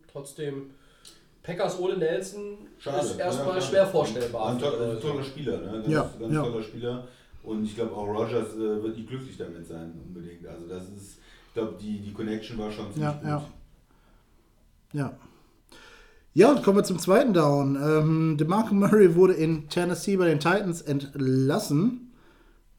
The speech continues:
Speaker 3: Wo passt er denn eurer Meinung nach am besten hin,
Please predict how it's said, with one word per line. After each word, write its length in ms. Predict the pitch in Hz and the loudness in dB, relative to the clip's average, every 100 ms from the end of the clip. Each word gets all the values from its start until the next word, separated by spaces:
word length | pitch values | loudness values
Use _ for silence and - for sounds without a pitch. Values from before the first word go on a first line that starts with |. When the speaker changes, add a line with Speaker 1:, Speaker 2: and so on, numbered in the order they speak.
| _ - | _ -8
Speaker 3:
Wo 340 | 143 160 180 170 | 2 4 4 2
passt 340 | - 170 170 | -6 -6 -4
er 60 | 190 | 0
denn 420 | 165 165 170 156 - | 2 2 0 -4 -2
eurer 220 | 160 170 | 0 2
Meinung 240 | 175 175 | 0 0
nach 240 | 175 170 165 | -2 -4 -4
am 260 | 160 175 - | -6 -6 -8
besten 440 | 143 151 302 - 180 | -4 -4 -4 -4 -2
hin, 340 | 143 120 120 | -2 -2 -6